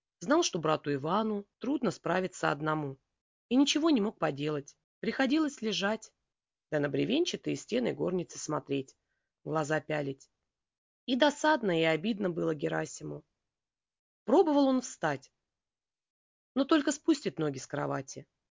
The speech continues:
Только попробует подняться. Голова закружится,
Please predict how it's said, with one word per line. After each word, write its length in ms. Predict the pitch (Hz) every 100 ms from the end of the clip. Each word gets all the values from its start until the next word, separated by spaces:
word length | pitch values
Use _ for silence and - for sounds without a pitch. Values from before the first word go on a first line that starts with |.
| _ _ _ _ _
Только 260 | 311 311 302
попробует 500 | 294 294 294 202 -
подняться. 640 | 156 143 151 147 - 143 _ _ _ _ _ _
Голова 360 | 165 147 180 214
закружится, 800 | 220 220 202 185 - - 175